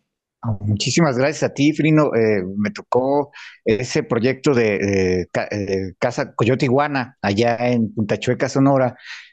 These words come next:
que lo que era un picadero, lo que era un, un picadero en un pueblo,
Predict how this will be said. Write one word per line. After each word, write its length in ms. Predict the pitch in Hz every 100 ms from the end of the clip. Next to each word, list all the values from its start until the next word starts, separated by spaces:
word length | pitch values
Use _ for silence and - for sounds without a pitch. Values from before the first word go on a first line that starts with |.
| _ _
que 120 | 123
lo 120 | 110 117
que 80 |
era 100 | 147
un 100 | 170 151
picadero, 680 | 156 127 143 185 147 175 -
lo 100 | -
que 80 | 147
era 160 | 139
un, 160 | 147 147
un 200 | 135 147
picadero 600 | 135 156 123 127 147 131 120
en 240 | 104 113
un 180 | 131 131
pueblo, 560 | 127 131 120 117 113